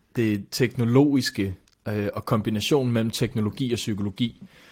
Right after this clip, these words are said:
Det har jeg gerne vil adskille, så da jeg mødte en hollandsk forsker og underviser på S D U ved navn Robin Niels Kok, som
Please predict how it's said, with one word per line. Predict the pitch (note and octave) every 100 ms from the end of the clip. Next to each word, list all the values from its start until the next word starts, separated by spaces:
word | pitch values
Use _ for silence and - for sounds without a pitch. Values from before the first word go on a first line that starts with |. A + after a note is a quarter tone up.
| - _ _
Det | A2
har | A2+
jeg | G#2+
gerne | A2+ B2
vil | A#2+ A#2
adskille, | B2 C#3+ - C3 G2+ G2 -
så | - A2 G2+
da | G#2+ G#2
jeg | G#2+
mødte | A#2 B2+ D3+ D3+ - - - - - -
en | G#2 G2 G2+ _ - - _ -
hollandsk | - A2+ A#2+ G2+ - -
forsker | - A2+ A#2 C3 C3+
og | A2
underviser | B2 C#3 A2+ A2
på | - G#2
S | G2+
D | A#2+ B2
U | D3 D#3 C#3 C3 _ -
ved | G#2
navn | G#2 G#2+
Robin | F#2 G2+ G2+ - - B2 - G#2
Niels | G#2+ B2 - - _
Kok, | - D3+ - _ _ - - - - - _ -
som | - B2+ A2+